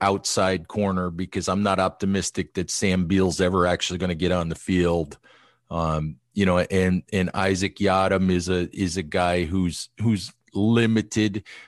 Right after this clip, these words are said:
He, he did okay last year if the Giants protected him in, in a soft zone, but, but they, you know, they've got Adoree Jackson, they've got Bradbury, but they,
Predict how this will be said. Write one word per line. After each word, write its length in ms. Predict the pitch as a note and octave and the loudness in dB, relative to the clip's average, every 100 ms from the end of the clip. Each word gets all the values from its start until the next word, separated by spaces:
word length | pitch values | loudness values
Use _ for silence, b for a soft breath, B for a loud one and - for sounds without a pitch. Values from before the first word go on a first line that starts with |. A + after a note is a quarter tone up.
| B | B
He, 340 | - A2 G#2 G2+ | -8 -4 -4 -4
he 160 | G#2+ G#2+ | -4 -2
did 220 | F#2 G#2+ | 0 2
okay 360 | G#2 - G#2+ | 2 0 0
last 380 | G2+ G2+ F#2 - | 2 0 -2 -4
year 180 | G#2 G2 | -2 -2
if 120 | F2 | -2
the 60 | G2 | -6
Giants 360 | E2+ F#2 F#2 | -4 -2 -2
protected 640 | - - F#2+ - G2 - F2+ | -6 -8 -4 -2 -2 -2 -4
him 300 | F#2 F#2+ F#2 | 0 0 2
in, 240 | F2+ F2+ - | 0 -2 -4
in 140 | F#2 | -4
a 80 | E2+ | -2
soft 480 | - G#2 F2+ E2+ - | -2 -2 -2 -4 -8
zone, 600 | F#2 F2+ F#2 F2+ F#2 F2 | -4 -2 0 -2 -2 -2
but, 220 | E2+ - B B B | -4 -6 B B B
but 140 | A2+ - | -6 2
they, 260 | C3+ C3+ - | 2 2 -4
you 120 | D3 | -4
know, 100 | C#3 - | -4 0
they've 220 | A#2 F#2+ | 0 2
got 180 | G#2+ C3 | 2 2
Adoree 340 | A#2+ C#3 C3+ | 2 2 2
Jackson, 540 | A2 G#2+ G#2 - A#2 | 2 0 0 -4 -4
they've 260 | G2+ G2 D#2+ | -2 -4 -4
got 400 | G#2+ G2+ G#2+ - | -2 -2 -2 -8
Bradbury, 880 | G#2+ G#2 G2+ F#2+ F2+ G2+ G#2 G2+ F#2+ b b b _ | -2 0 0 -2 -2 -2 -2 -4 -6 b b b _
but 140 | - G#3 | -4 0
they, 200 | G3 | 0